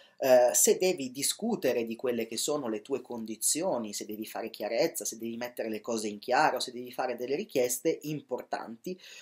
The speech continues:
usa le giornate dopo mercoledì. Fino a venerdì e sabato puoi mettere in chiaro quelle che sono le tue necessità e quindi sfrutta l'occasione.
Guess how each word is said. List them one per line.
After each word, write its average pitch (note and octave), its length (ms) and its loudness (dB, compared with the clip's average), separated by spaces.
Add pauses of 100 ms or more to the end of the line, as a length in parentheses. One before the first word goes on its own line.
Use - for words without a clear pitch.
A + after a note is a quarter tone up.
usa A#3+ 280 4
le F3+ 120 4
giornate D#3+ 600 -2
dopo A#2+ 360 4
mercoledì. A2+ 720 -4
Fino C3+ 540 -2
a D#3 300 -2
venerdì C3 540 -4
e A#3+ 100 -4
sabato - 580 -4
puoi C#3 360 2
mettere - 400 -6
in D#3+ 160 -8
chiaro - 420 -6
quelle A2+ 280 -6
che - 100 -14
sono - 380 -8
le A#2 160 -8
tue F2+ 300 -12 (240)
necessità - 960 -4 (340)
e G3 120 -6
quindi G3+ 440 -12
sfrutta - 640 -4
l'occasione. G2+ 720 -8